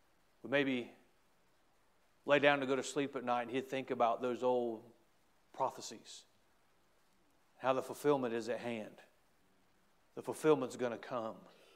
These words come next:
There's the presence that fulfilled prophecies. Number two,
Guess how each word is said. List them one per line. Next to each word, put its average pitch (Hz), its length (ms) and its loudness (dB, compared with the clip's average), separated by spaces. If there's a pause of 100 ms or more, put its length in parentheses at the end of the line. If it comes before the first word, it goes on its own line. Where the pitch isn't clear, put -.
(840)
There's 143 140 4
the 139 100 2
presence 143 520 4
that 131 180 2
fulfilled 131 720 2
prophecies. 131 640 0
Number 156 220 -4
two, 127 380 -2